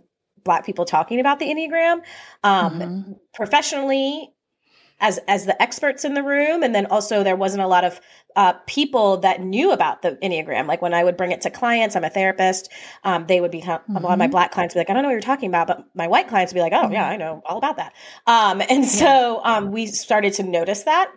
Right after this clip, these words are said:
Speaker 1: And so Kim, again, in her very natural gift, was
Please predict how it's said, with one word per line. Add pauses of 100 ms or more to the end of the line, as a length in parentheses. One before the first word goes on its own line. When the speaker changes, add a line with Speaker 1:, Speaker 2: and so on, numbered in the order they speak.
(600)
Speaker 1:
And
so
Kim,
again,
in
her
very
natural
gift, (300)
was